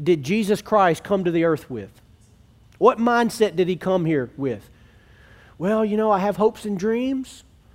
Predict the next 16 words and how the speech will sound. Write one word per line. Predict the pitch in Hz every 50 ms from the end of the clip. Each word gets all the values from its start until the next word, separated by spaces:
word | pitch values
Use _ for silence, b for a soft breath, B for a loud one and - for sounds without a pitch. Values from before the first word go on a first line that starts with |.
| b b b
for | - 208
my | 214 220 208
life, | 202 202 208 220 233 247 262 254 - -
and | 170 139 120 107 - - _ _ B B B B B B B -
I | 147
want | 180 214 214
to | 196
build | 156 143 185 220 226 226
a | 220
nice | 208 208 214 214 208 196 - - b b b b b b
family, | - - 214 208 220 233 247 240 254 254 254 254 262 240
and | 190 156
I | 147
want | 156 160 156
to | 147
build | 135 139 190 214 226 226 220 214